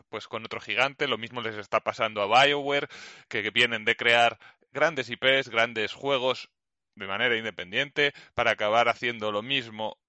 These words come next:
iterativamente, como por ejemplo con Mass Effect,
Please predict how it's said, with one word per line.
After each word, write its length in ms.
iterativamente, 1200
como 280
por 120
ejemplo 320
con 120
Mass 200
Effect, 420